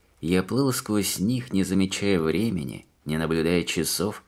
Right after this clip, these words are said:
не обращая внимания на появляющийся иней на висках и львиный взгляд в зеркале. Как бы то ни было, в свой сорок восьмой день рождения,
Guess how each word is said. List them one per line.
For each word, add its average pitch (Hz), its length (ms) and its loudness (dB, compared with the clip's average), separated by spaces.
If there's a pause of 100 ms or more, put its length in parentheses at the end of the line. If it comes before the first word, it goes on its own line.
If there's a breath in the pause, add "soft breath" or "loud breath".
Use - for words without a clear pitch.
(260)
не 95 160 4
обращая 104 480 2
внимания 101 580 2
на 90 120 2
появляющийся 85 920 -2
иней 113 500 -2
на 95 140 4
висках - 480 -4
и 90 60 0
львиный 92 400 4
взгляд 90 380 -2
в 95 60 -6
зеркале. 71 680 -8 (540)
Как 80 240 -4
бы 82 120 0
то 76 160 -4
ни 92 220 0
было, 52 340 -10 (140)
в - 100 -16
свой 80 240 2
сорок 95 380 0
восьмой 85 400 2
день 80 180 0
рождения, 73 800 -4